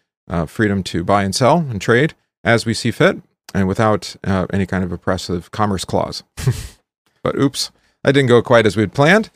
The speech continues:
So, um, I think there's probably actually a parallel. I was meditating upon this this morning. Uh,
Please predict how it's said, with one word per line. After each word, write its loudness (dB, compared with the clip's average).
So, 6
um, -2
I -2
think -2
there's 2
probably 4
actually 2
a 0
parallel. 2
I -8
was -8
meditating -4
upon -6
this -4
this -10
morning. 0
Uh, -2